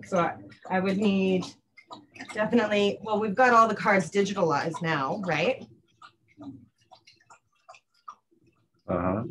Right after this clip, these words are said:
Speaker 1: So then
Speaker 2: Wait, are you saying you were waiting for the new paradigm toolkit to be finished before you were gonna start the Ninny News?
Speaker 1: Basically, yeah.
Speaker 2: Okay, 'cause
Speaker 1: 'Cause it
Speaker 2: you
Speaker 1: all
Speaker 2: never
Speaker 1: ties
Speaker 2: s-,
Speaker 1: into
Speaker 2: you
Speaker 1: it.
Speaker 2: never said that one either.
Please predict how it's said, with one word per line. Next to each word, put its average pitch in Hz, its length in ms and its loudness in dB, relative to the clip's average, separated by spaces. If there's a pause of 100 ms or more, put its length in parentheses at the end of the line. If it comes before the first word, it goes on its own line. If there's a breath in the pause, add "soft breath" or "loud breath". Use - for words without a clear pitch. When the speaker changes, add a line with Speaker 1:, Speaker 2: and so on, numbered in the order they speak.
(1000)
Speaker 1:
So 202 160 2
then 196 440 2
Speaker 2:
Wait, 143 240 6
are 117 60 6
you 120 180 8
saying 135 640 4 (300)
you 117 160 6
were 127 120 8
waiting 120 320 6
for 123 100 -10
the 110 60 0
new 110 160 4
paradigm 113 380 4
toolkit 113 480 -4
to - 120 -20
be 98 160 -8 (140)
finished 113 420 -2 (120)
before 101 340 6
you 104 160 6
were 101 80 4
gonna 101 160 2
start 110 460 0
the 113 80 0
Ninny 110 280 -2
News? 104 440 -2 (1800)
Speaker 1:
Basically, 233 600 -4
yeah. 220 300 2 (640)
Speaker 2:
Okay, 233 80 4
'cause - 80 0
Speaker 1:
'Cause - 140 4
it - 40 8
Speaker 2:
you 123 60 6
Speaker 1:
all 302 80 8
Speaker 2:
never 139 140 6
Speaker 1:
ties - 160 4
Speaker 2:
s-, - 100 -12
Speaker 1:
into - 120 -6 (160)
Speaker 2:
you 123 40 -2
Speaker 1:
it. 131 40 0
Speaker 2:
never 139 200 4
said 127 300 4
that 123 200 4
one 113 140 -2
either. 110 340 -2